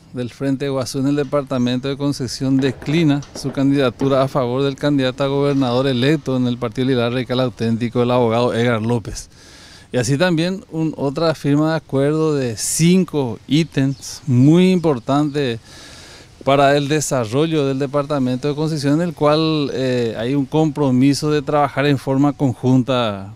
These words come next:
para, para esta, eh, eh, candidatura a la gobernación departamental. Entonces estuvieron presentes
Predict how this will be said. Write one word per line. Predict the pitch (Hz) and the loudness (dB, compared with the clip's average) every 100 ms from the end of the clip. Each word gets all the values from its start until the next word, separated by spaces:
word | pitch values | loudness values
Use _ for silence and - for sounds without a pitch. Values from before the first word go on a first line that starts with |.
| - | -10
para, | 120 120 110 87 62 - - | -6 -4 -4 -8 -12 -20 -10
para | 117 117 113 104 101 92 - - | -6 -2 -2 -4 -6 -10 -12 -4
esta, | 123 127 - 139 131 | -2 -2 -2 0 2
eh, | 123 117 110 101 98 92 | 2 0 -2 -4 -8 -8
eh, | 104 110 110 104 101 98 - - - | -6 -4 -4 -4 -6 -8 -10 -14 -8
candidatura | 120 127 135 131 - 131 131 | 0 2 4 2 2 0 2
a | |
la | 139 | 2
gobernación | 139 143 147 139 127 127 | 2 2 2 0 -2 -2
departamental. | 131 131 139 147 143 120 - 90 - - - - - - | -2 0 -2 0 2 0 -2 -10 -14 -20 -20 -20 -20 -14
Entonces | - 127 120 151 151 | -4 -2 0 2 2
estuvieron | 147 156 143 151 | 2 2 4 4
presentes | 143 165 - 175 151 160 170 | 2 0 2 0 -2 -6 -8